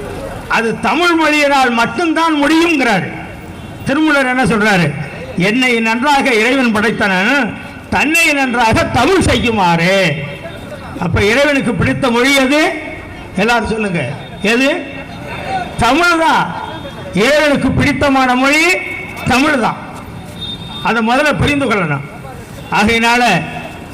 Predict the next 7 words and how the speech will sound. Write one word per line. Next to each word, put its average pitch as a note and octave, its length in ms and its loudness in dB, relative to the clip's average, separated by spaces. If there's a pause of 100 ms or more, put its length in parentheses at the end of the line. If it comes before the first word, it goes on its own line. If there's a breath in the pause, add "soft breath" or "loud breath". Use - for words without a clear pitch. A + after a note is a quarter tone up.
(160)
தமிழ் D#4 400 2
மொழியில C#4 360 2
ஏன் C4 300 4
செய்யணும்னு C4 400 2
இவ்வளவு A#3+ 340 2
போராடி C4 400 2
கொண்டிருக்கிறோம்னா, G3+ 1000 2